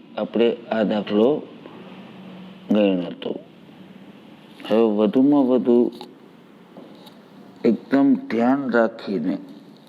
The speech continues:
એકદમ ધ્યાન રાખીને, મારા દીકરાઓ,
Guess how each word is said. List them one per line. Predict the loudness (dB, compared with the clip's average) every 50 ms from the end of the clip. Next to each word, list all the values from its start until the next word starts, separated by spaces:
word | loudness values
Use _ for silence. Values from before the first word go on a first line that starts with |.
| -20 -20 -20 -20 -20 -20 -20 -20 -4 0
એકદમ | 2 2 2 0 -2 -10 -20 -14 -6 -2 0 2 4 4 6 4 4 2 -2 -6 -10 -6
ધ્યાન | -4 -2 -2 0 2 4 4 4 4
રાખીને, | 2 0 -2 -4 -6 -6 -4 -2 0 2
મારા | 2 2 2
દીકરાઓ, | 0 -2 -4 -6 -4 -4 -4 -2 -2 -2 -4